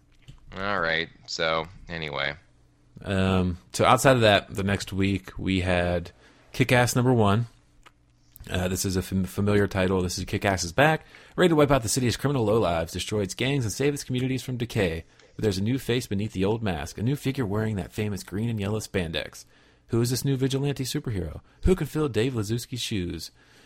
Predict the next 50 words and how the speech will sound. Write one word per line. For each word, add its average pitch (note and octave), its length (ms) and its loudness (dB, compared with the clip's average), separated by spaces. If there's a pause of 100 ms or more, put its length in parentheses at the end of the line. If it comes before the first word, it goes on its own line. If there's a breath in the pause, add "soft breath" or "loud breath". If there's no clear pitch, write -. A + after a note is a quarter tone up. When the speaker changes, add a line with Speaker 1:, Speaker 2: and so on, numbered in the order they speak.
(300 soft breath)
Speaker 2:
Who F#3+ 220 4
is F2 160 -6
the E2+ 100 -6
new G#2 180 -6
Kick-Ass? - 580 -12
Find B2+ 200 -2
out C#3+ 80 0
in - 60 -8
this G2+ 120 -8
first - 300 -8
issue B2 220 -4
of G#2 80 -4
this F2+ 180 -6
new B2 180 -4
ongoing A#2+ 420 -4
monthly G#2+ 260 -4
series. E2+ 400 -4
Comic A2 180 -6
book G#2+ 120 -8
legends G2+ 340 -4
Mark G#2 240 -4
Millar C#3+ 420 -2
and G2 160 -6
John G#2+ 200 -4
Romita G#2 240 -4
Junior B2 340 -4
reunite C3 440 -2
for - 60 -8
the G2+ 60 -4
next G#2+ 220 -6
chapter - 340 -6
of - 120 -6
the F2+ 60 -4
greatest G2 320 -4
superhero F#2+ 340 -4
comic F#2 320 -6
of E2+ 120 -8
all F2 160 -6
time. D#2+ 340 -10 (1160 loud breath)
Speaker 1:
Can D3 100 4
I E3 40 6
ask E3+ 60 8
Speaker 2:
Quite F#3 40 6
Speaker 1:
you - 20 6
a - 20 4
Speaker 2:
the - 60 2
Speaker 1:
question? D3+ 200 8
Speaker 2:
build-up. G2+ 260 0 (500 loud breath)
Speaker 1:
Where F#3 420 6
is C3+ 360 2